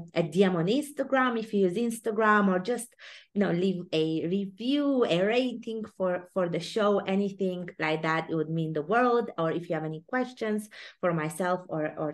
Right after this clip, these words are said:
Tara about the podcast interview, let us know. And do, uh, remember to check out the show notes so that you can find out how to connect with Tara.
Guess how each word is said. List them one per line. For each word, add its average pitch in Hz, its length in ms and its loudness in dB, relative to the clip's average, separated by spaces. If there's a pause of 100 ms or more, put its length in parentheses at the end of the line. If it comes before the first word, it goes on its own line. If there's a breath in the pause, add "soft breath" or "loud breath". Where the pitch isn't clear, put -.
Tara 233 640 -4
about 160 320 -2
the 165 60 -8
podcast 165 420 -8 (100)
interview, 156 600 -4 (280 loud breath)
let 170 180 0
us 160 220 -6
know. 214 300 0
And 180 360 0
do, 233 200 -6 (160)
uh, 208 140 0
remember 208 420 2
to 202 160 -10
check - 260 -10
out 175 160 -4
the 170 80 -6
show 269 280 -2
notes 233 400 -2
so 185 140 -8
that 175 200 -2
you - 80 -4
can 165 160 -4
find 175 260 -2
out 175 160 -2 (100)
how 214 260 -4
to - 100 -18
connect 165 400 -4
with 165 140 -4
Tara. - 320 -10